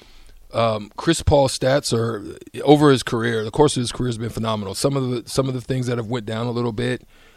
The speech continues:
um, has been his steal numbers. I mean, he's one of the better steal guys, uh, consistently throughout. Uh, but something that has been good about him has been his turnover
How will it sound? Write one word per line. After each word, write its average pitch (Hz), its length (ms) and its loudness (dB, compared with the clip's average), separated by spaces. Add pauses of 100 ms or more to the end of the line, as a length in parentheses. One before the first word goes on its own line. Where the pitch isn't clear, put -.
(220)
um, 101 640 -6
has 113 160 -4
been 110 160 -4
his 104 80 -6
steal 107 320 -4
numbers. 110 480 -8 (400)
I - 60 -8
mean, 110 80 -10
he's 101 180 -10
one 113 140 -6
of 110 80 -4
the 104 60 -4
better 110 400 -6
steal 110 340 -4
guys, 104 640 -6
uh, 101 240 -10
consistently 104 640 -8
throughout. 101 540 -6 (520)
Uh, 123 440 2
but 117 260 -2
something 277 380 0
that 247 160 0
has 247 320 0
been 160 180 0
good 107 220 -6
about 92 280 -8
him 101 260 -8
has 120 180 -4
been 113 240 -4
his 110 180 -6
turnover 107 680 -4